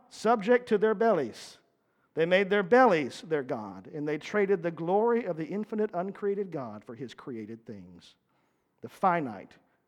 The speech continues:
created things. And in doing so, they brought a curse upon creation.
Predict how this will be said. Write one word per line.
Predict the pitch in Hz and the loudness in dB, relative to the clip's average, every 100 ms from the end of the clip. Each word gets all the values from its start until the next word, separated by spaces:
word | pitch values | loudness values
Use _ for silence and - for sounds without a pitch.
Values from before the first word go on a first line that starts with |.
| _ | _
created | - 131 104 95 - | -8 -6 -6 -10 -16
things. | 87 76 82 _ _ _ _ _ _ _ _ _ _ _ _ _ _ | -20 -20 -20 _ _ _ _ _ _ _ _ _ _ _ _ _ _
And | 104 | -14
in | 113 | -12
doing | 131 151 170 | -6 -6 -6
so, | 175 180 185 196 208 269 | -6 -4 -4 -6 -16 -16
they | 120 | -14
brought | 120 120 | -10 -10
a | |
curse | - - 175 156 147 | -12 -8 -6 -6 -14
upon | - 131 127 | -14 -16 -14
creation. | 147 147 135 - | -14 -14 -14 -18